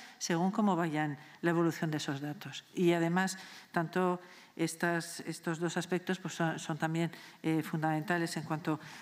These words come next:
a derechos y también, bueno, se tiene, se tiene en cuenta. Pero vamos, sobre todo ha sido por el nivel epidemiológico.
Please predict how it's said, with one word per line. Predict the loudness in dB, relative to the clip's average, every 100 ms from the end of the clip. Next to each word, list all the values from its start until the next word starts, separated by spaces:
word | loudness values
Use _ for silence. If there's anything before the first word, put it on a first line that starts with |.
| -2
a | 2
derechos | 2 2 0 0 0 0
y | -4
también, | -6 -6 -6
bueno, | -6 -8 -8
se | -6
tiene, | -2 -2 0 -2 0
se | 0
tiene | 2 0
en | 0
cuenta. | -2 0
Pero | 2
vamos, | 2 0 0
sobre | 0 0
todo | 0 0 0 -2
ha | -2
sido | 0 2 0 -4 -18 -4
por | 0
el | 2
nivel | 2 0 0
epidemiológico. | -2 -4 -4 -6 -6 -10 -18